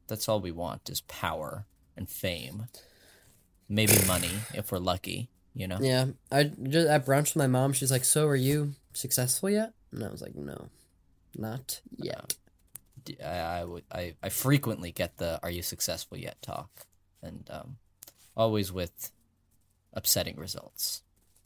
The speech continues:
Speaker 1: is how we'll
Speaker 2: Yeah.
Speaker 1: put it.
Speaker 2: Yeah. Well, um, after Apollo ten and a half, I don't know if we know, if you know, that I know, that we don't know exactly what's going on. But we're gonna figure it out.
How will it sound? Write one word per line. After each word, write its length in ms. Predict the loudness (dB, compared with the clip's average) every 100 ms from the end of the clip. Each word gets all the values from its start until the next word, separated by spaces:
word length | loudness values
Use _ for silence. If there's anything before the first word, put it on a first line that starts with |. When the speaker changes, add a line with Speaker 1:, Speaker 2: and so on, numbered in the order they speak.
| -14 -6
Speaker 1:
is 80 | -4
how 120 | -4
we'll 100 | -6
Speaker 2:
Yeah. 100 | -8
Speaker 1:
put 100 | -10
it. 100 | -14 _ _ _ _ -12
Speaker 2:
Yeah. 140 | -12 -12 -20 _ _ _ -20 -20 -20 _
Well, 460 | 8 10 10 6 2
um, 480 | 2 4 4 2 -2 _ _ _ -20 -20 _ _
after 600 | 10 10 10 8 8 8
Apollo 420 | 4 8 10 10
ten 240 | 8 6 6
and 140 | 6
a 80 | 6
half, 480 | 8 6 6 2 -2
I 140 | 2 4
don't 200 | 6 6
know 260 | 8 8
if 140 | 6 4
we 200 | 4 6
know, 640 | 6 4 4 4 2 -2
if 220 | -4 -2
you 140 | 2 4
know, 440 | 4 2 0 -2 -2
that 140 | 0
I 180 | 2 2
know, 440 | 4 4 2 0 -4 2
that 140 | 4
we 140 | 4 4
don't 140 | 4
know 100 | 4
exactly 380 | 4 2 2 0
what's 140 | -2 -4
going 260 | -4 -4
on. 240 | -6 -8 -12 _ -6
But 100 | 0
we're 140 | 2 2
gonna 120 | 2
figure 280 | 2 4 6
it 60 |
out. 280 | 4 2